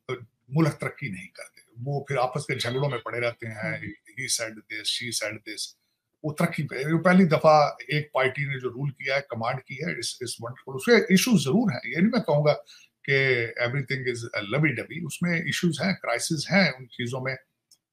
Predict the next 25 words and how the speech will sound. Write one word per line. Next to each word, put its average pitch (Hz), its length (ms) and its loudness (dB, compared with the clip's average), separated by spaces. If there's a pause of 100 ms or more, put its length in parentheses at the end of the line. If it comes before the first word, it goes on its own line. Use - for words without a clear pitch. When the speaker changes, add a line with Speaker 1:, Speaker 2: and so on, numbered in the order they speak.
(120)
Speaker 1:
अ, 110 120 -2
मुश्किलात 123 520 2
हैं। 151 80 0
मैंने 143 160 2
आपको 135 260 2
mention 123 320 -2
किया 147 280 -6
है 127 200 -4
जिस 110 160 -12
तरीके 117 260 -2
Speaker 2:
हम्म। - 60 0
Speaker 1:
से, 120 160 -6 (460)
अ, 110 60 -6
China 147 360 4
आसपास 117 580 2
घेरा 117 200 0
डाल 107 180 -2
रहा 107 240 -10
है 107 200 -8
भारत - 360 -8
के, 113 220 -4
और 104 520 -8
western 120 240 0
civilization 117 600 -4
भी, 104 240 -20